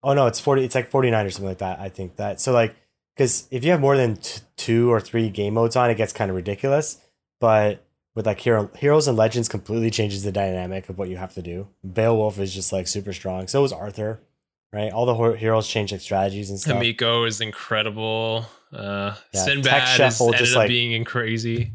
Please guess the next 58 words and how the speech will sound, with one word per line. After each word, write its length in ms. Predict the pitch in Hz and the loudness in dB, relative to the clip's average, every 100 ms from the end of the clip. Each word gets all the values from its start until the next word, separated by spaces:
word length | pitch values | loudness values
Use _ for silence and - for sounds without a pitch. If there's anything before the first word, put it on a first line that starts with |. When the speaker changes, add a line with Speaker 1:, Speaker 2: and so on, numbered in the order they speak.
| 107 | -4
Speaker 2:
Yeah, 160 | 113 | -4
Tech 280 | - - 131 | -4 -4 -4
and 100 | 113 | -4
Shuffle. 540 | - 110 - 107 101 _ _ _ _ | -4 -4 -4 -8 -8 _ _ _ _
Speaker 1:
And 80 | 117 | 0
then 100 | 139 143 | 2 4
you 80 | |
have, 140 | 139 127 | 2 4
like, 200 | 120 113 _ | 2 0 _
you 80 | 110 | -6
know, 220 | 110 104 | -2 0
Monopolies 440 | 101 104 101 104 95 | 2 2 2 -2 -2
and 60 | |
Corporations, 600 | - 95 127 151 151 147 | -6 -4 0 0 0 -2
which 120 | 113 113 | -2 2
add 160 | 107 | 2
its 140 | 104 - | 2 -2
own. 160 | 117 113 _ _ | -2 -4 _ _
Monopolies 300 | 120 165 208 | -2 0 2
and 80 | 208 | 0
Corporations 480 | 175 165 147 - 123 | 0 2 0 0 -2
is 80 | 117 | -2
a 60 | 117 | -2
pretty 220 | - 127 | 0 -2
fun, 280 | - 107 113 | 0 0 2
nice 200 | 120 - | 2 2
little 160 | 127 120 | 0 2
thing. 340 | 131 131 131 _ _ _ | 0 0 -4 _ _ _
I 100 | 127 135 | 2 4
like 180 | 175 | 4
it 80 | 180 | 2
how 160 | 156 147 | 4 4
it 80 | 117 | 4
just, 180 | 127 | 2
like, 140 | 131 113 | 0 0
increases 720 | 123 104 - 123 117 123 107 | -4 -6 -4 -2 0 0 0
your 100 | 101 | -2
yields 400 | 82 92 104 110 | -2 -4 -4 -2
like 140 | 92 | -6
crazy, 540 | - 95 95 123 156 - _ _ _ | -6 -6 -4 -4 -6 -12 _ _ _
but 100 | 113 | 0
it 80 | 98 | 2
doesn't 180 | 123 120 | 0 2
really 200 | 120 110 | 0 0
impact 360 | 107 110 - | 0 -2 0
much 240 | 101 98 - | -4 -4 -6
else 200 | 95 - | -10 -6
past 260 | 120 120 - | -4 -2 0
that. 200 | 131 135 | 0 0
So, 100 | 113 | 0
like, 200 | 101 95 | 0 -2
it 100 | 110 | -6
just 180 | 101 107 | -8 -2
makes 180 | 117 113 | -2 -2
the 100 | 107 | -4
game 200 | 101 101 | -2 -4
go 140 | 85 | -4
faster. 520 | 92 123 123 165 180 | -2 -2 0 -2 -2